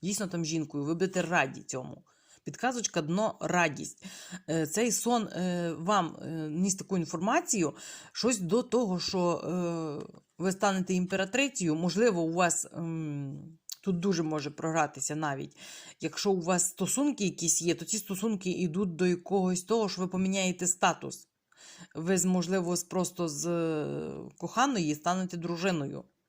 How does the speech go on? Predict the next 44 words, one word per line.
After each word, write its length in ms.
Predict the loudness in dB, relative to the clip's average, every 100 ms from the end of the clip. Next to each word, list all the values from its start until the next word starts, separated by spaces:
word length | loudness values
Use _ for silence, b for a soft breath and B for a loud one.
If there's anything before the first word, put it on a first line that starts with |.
| _
Хоч 240 | -6 -4
тут 220 | -4 -4 -2
немає 340 | 0 2 2
в 60 | 2
нас, 260 | 0 -2
е, 140 | -6 -6
справедливості 720 | -4 -6 0 0 0 -4 -6
чи 140 | -4
інших 300 | -4 -4 -2
картів 340 | -2 -2 -4 -8
про 120 | -10
документи, 500 | -8 -4 -4 -4 -4
що 120 | -4
означають, 480 | -6 -6 -4 -4 -4
але 180 | -2 0
все 180 | -2 -4
одно 180 | -2 0
імператриця, 840 | 0 2 0 2 0 0 -2 -4 B B B -4
і 100 | -2
тут 240 | 0 0
весілля. 640 | 4 4 6 6 4 -4 -8 _ _
По 100 | -8
цій 200 | -2 0
карті 340 | 2 0 0 0
дуже 300 | 0 0 -4 -8
схоже 380 | -2 0 0 -2
нам 180 | -4 -4
може 240 | -4 -4
бути, 300 | -4 -6 -6
бо 100 | -6
то, 140 | -6
що 120 | -6 -4
це 140 | -4
свято, 400 | 0 0 0 -6
це 160 | -4 -4
святкування. 680 | -4 -4 -2 0 -2 -8 B B B
І 160 | -4 -4
це, 420 | 2 2 4 0 0
ця 120 | 2
карта, 300 | 0 -2 -2
е, 460 | -2 -4 -2 -2 2
любих 400 | 4 4 4 2
святкувань. 500 | 0 0 0 0 -2 -10
Трійка 420 | 0 0 0 -4